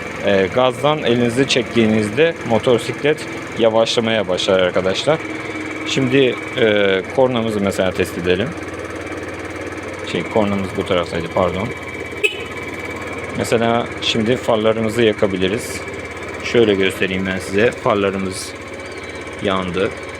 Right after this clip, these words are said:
Şimdi uzunları gösteriyorum. Uzunlara geçti.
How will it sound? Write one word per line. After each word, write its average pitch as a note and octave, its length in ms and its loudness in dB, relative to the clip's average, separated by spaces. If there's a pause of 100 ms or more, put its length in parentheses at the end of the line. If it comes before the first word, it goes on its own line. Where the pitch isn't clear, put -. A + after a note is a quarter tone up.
(540)
Şimdi G#2+ 400 4 (300)
uzunları G#2+ 500 2
gösteriyorum. F2+ 640 0 (320)
Uzunlara G2+ 460 2
geçti. F#2+ 460 0